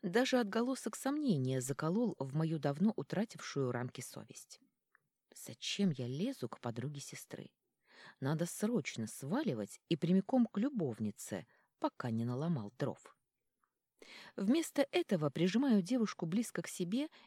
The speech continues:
и меньше всего думаю о танце. Аня вообще отдает себе отчет, насколько тесно прижимается. Тонкий аромат ванили от ее шелковистых волос, в которые я нырнул носом, заводит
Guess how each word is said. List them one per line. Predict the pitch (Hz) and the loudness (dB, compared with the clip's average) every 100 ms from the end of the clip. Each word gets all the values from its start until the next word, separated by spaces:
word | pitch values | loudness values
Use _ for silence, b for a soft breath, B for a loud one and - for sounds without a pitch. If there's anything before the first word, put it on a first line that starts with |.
| - | 0
и | 233 | 6
меньше | 220 226 233 - 302 | 8 8 6 2 -6
всего | - 285 226 220 | -6 -4 0 0
думаю | 143 120 123 135 | 0 0 0 -2
о | 139 | -6
танце. | - - - - - 131 _ _ _ _ - | -8 -10 -10 -14 -14 -16 _ _ _ _ 4
Аня | 170 160 | 6 6
вообще | 156 180 - - - 135 - | 4 2 0 -4 0 -2 0
отдает | 120 120 131 156 311 - | -4 0 0 0 -2 -4
себе | - - 139 139 | -12 -6 -2 -2
отчет, | 165 - - 143 110 B B B | -2 -4 -2 0 -2 B B B
насколько | 151 160 - 190 - | -2 -2 2 0 2
тесно | - - 190 - 170 | -2 0 -2 0 -2
прижимается. | 175 185 233 165 - 123 - - - _ _ _ _ _ _ _ | -2 -2 0 -2 -4 -14 -14 -14 -16 _ _ _ _ _ _ _
Тонкий | 143 135 - | 2 2 2
аромат | 131 131 135 - | 0 2 0 0
ванили | 131 131 180 196 - | 0 2 4 2 0
от | - | -4
ее | 127 123 | -4 -4
шелковистых | - 127 131 131 117 120 - | -2 -4 -2 -2 -4 -8 -6
волос, | 131 131 110 - b b - | -2 -2 -2 -8 b b -6
в | - | 2
которые | 160 160 147 147 | 4 6 6 6
я | 147 147 | 6 4
нырнул | 160 165 160 | 4 4 6
носом, | 180 170 - 120 110 B B - | 6 6 4 0 -2 B B -8
заводит | 131 151 143 214 208 147 | 0 2 4 2 2 0